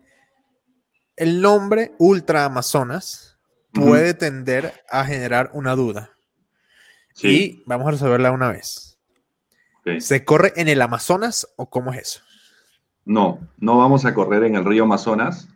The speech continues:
Speaker 2: Eh, es, es muy común que la gente confunda cuando nos escriben, piensan que van a correr cerca al río Amazonas, y de hecho, la región Amazonas es una región al norte del Perú,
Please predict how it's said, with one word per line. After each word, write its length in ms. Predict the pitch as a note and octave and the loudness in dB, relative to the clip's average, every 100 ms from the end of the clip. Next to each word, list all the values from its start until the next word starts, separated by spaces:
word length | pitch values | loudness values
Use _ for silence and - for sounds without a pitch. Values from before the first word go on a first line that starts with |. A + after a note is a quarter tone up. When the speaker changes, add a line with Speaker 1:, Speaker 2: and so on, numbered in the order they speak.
| _ _ _ _ _ _ _ _ | _ _ _ _ _ _ _ _
Speaker 2:
Eh, 360 | G#2 G2 G2 A#2 | -4 -2 -2 0
es, 220 | B2+ C3 | -2 0
es 120 | C#3 | -2
muy 120 | C#3 E3+ | 2 2
común 520 | C#3 C#3+ A#2+ - - _ | 4 4 2 -2 -12 _
que 120 | - F#2+ | -6 -4
la 100 | F2+ | -4
gente 260 | A2 A2+ | -4 -6
confunda 600 | A2 F#2+ A2 A2+ A2+ A2 | -6 -8 -8 -4 -2 -2
cuando 680 | A2 F#2+ F2+ F2 E2+ E2 D#2+ - | -4 -6 -6 -6 -8 -10 -14 -16
nos 220 | F#2 F2+ F#2+ | -12 -12 -14
escriben, 840 | - A#2 A#2+ B2 C3 C3 - - | -4 2 6 6 6 4 0 -8
piensan 340 | - A#2+ A#2+ A#2 | 2 4 4 2
que 80 | G#2 | 2
van 180 | G#2+ | 2
a 40 | A2+ | 2
correr 260 | G2+ A2 | 2 0
cerca 320 | G#2+ B2+ B2 A2 | 0 -2 0 -2
al 80 | |
río 300 | G2+ B2 A#2+ G2 | 2 2 2 0
Amazonas, 500 | F#2 F2+ C3+ G2 F#2 | -4 -2 0 0 -4
y 60 | |
de 140 | F#2+ A#2 | -2 -2
hecho, 400 | A#2 C3 B2+ - _ _ _ _ _ _ _ _ - | -2 -6 -6 -10 _ _ _ _ _ _ _ _ -4
la 140 | G2 | -2
región 600 | G2 - C#3+ E3 E3+ - - - | 0 -2 2 2 2 -4 -16 -8
Amazonas 580 | G#2 G#2 G#2 C#3+ C#3 C3+ | -4 -4 0 2 2 0
es 100 | A#2 | 0
una 160 | B2 | 0
región 880 | A2+ G2+ - A#2+ B2 A#2+ A2 G2 F2 - | 2 -2 -2 0 0 -2 -4 -6 -10 -12
al 120 | F#2 G2 | -8 -2
norte 340 | C3 C#3 C3+ | 0 0 0
del 500 | A#2+ G2+ F#2 F#2+ F#2 | 0 -2 -4 -6 -8
Perú, 420 | F2+ A2+ D3 - | -2 0 0 -4